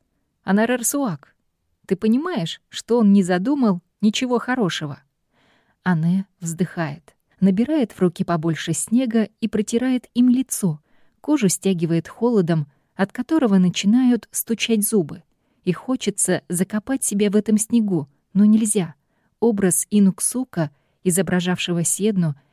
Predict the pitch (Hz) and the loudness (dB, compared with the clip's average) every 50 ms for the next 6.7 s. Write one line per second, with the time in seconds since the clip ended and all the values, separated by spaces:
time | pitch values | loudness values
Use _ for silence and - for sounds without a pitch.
0 | _ _ - - - 202 196 214 254 269 269 233 208 202 - _ - 202 190 - | _ _ -4 -2 0 0 0 0 -2 -2 0 0 0 -2 -4 _ 0 0 0 0
1 | - - 208 233 220 - - 208 202 196 220 220 226 226 226 196 170 143 - _ | 0 -2 -4 -6 -4 -4 -4 -6 -4 -2 -2 0 0 0 0 0 -2 -4 -6 _
2 | _ _ _ - 190 190 - 170 175 175 165 170 190 202 190 180 - - 180 - | _ _ _ 0 0 2 2 2 0 2 2 2 2 2 2 0 -2 -4 -6 -4
3 | - 180 160 175 175 - - 185 175 160 151 160 190 185 180 170 156 - - _ | -4 -4 -2 -2 -2 -2 -2 -2 -2 -2 0 2 2 2 2 2 -2 -6 -10 _
4 | _ _ _ _ _ _ _ _ _ _ _ _ - 208 202 180 - 233 240 254 | _ _ _ _ _ _ _ _ _ _ _ _ 0 0 0 0 0 0 0 2
5 | 277 285 - - - - _ _ - 294 302 277 196 185 160 170 175 - - 180 | 0 0 -2 -4 -12 -20 _ _ -4 -2 0 2 2 2 2 2 0 -2 -2 -2
6 | 165 165 - 165 - - 160 160 - - 247 254 254 226 | -2 -2 -2 -4 -4 -4 -6 -6 -4 -4 -4 -4 -4 -4